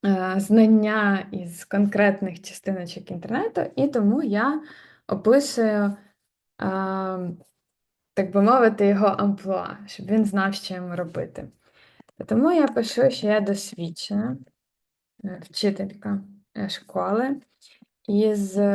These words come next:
досвідом викладання у різноманітних школах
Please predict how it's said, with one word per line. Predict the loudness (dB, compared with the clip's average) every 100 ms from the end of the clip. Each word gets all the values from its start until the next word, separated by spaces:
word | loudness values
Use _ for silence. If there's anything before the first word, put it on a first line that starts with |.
| 2
досвідом | -2 0 2 2 -2 -10 -10 -8 -2 2 2 2 0
викладання | -4 -8 _ -10 -8 -6 -2 0 0 -2 -4 -8 -10 -10 -10
у | -4 -2
різноманітних | 0 2 2 4 2 2 0 -8 -10 -10 -8 -8 -10 -14 -14 -20 _ _ _ _ _ _ _ _ _ _ _ _ _ _ _ _ _ _ _ _ _ _ _ _
школах | -20 _ -6 0 4 4 0